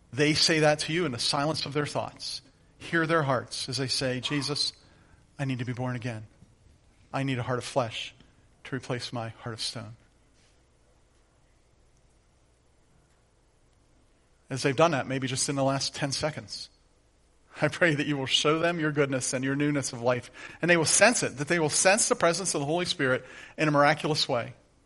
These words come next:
And as they maintain this new life, they will connect with your word, they will connect with your followers, they will connect with other Christians to encourage them along the way,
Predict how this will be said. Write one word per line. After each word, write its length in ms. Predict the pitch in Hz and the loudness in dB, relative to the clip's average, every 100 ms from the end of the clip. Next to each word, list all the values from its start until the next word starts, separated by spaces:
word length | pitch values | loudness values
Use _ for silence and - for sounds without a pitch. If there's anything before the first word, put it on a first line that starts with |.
| _ _ _ _ _ _ _ | _ _ _ _ _ _ _
And 160 | 175 180 | 4 6
as 160 | 180 | 6
they 140 | 185 175 | 6 6
maintain 460 | 160 151 196 214 | 2 4 4 4
this 180 | 220 - | 4 2
new 140 | 226 214 | 2 6
life, 260 | 147 131 | 6 6
they 80 | 151 | 0
will 100 | 147 | 0
connect 360 | - 151 151 156 | 0 0 0 -4
with 160 | - | -2
your 80 | 147 | 0
word, 520 | 135 175 202 214 208 - - - _ | 2 2 2 -2 -8 -20 -20 -20 _
they 60 | 170 | -2
will 100 | 156 | -2
connect 360 | 165 175 180 | 4 4 4
with 120 | 147 151 | -2 -4
your 60 | |
followers, 760 | 139 196 208 131 107 123 - - - - _ _ | 2 4 6 4 -2 -8 -10 -10 -18 -20 _ _
they 120 | 147 | 2
will 100 | 160 | 2
connect 420 | 151 160 170 175 165 | 0 2 2 2 0
with 220 | 156 - | 2 2
other 240 | 175 170 | -4 -4
Christians 680 | - 185 - 147 117 120 - | -4 0 0 0 -4 -6 -4
to 140 | 151 | -4
encourage 460 | 127 - 175 170 131 | -4 -2 0 0 0
them 140 | 139 | -2
along 280 | 131 123 127 | 0 -2 -4
the 60 | 123 | -4
way, 280 | 110 107 | -6 -8